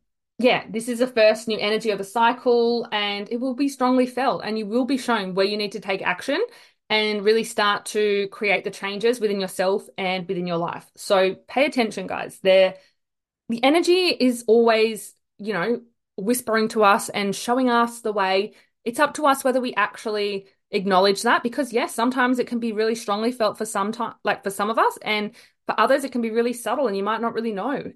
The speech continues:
And obviously, depending on what's been activating your own chart,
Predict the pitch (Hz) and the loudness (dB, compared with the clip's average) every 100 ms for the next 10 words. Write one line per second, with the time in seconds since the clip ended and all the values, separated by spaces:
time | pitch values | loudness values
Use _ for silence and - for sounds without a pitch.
0 | - 208 208 208 _ _ _ _ _ _ | -4 -4 -4 -8 _ _ _ _ _ _
1 | _ 226 269 302 254 240 233 - _ - | _ 0 2 4 4 4 -2 -18 _ -6
2 | 262 262 220 220 226 - 214 202 226 240 | 0 2 2 2 0 0 0 0 -2 2
3 | 226 214 214 214 208 208 - _ 202 202 | 4 4 4 0 -4 -8 -14 _ -4 -2
4 | - 208 302 285 330 415 | 0 0 0 0 0 0